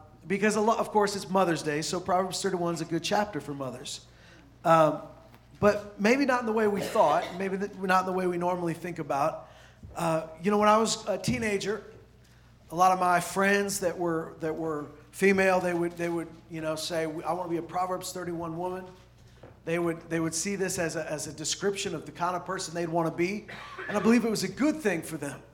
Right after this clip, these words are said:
Uh, the context of this,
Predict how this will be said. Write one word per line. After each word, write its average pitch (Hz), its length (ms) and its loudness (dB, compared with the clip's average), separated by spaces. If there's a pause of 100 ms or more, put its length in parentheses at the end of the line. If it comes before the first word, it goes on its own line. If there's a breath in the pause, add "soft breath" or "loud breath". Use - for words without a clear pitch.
(800 loud breath)
Uh, 190 280 8
the 196 60 -2
context 254 720 6
of 156 120 -10
this, - 440 -14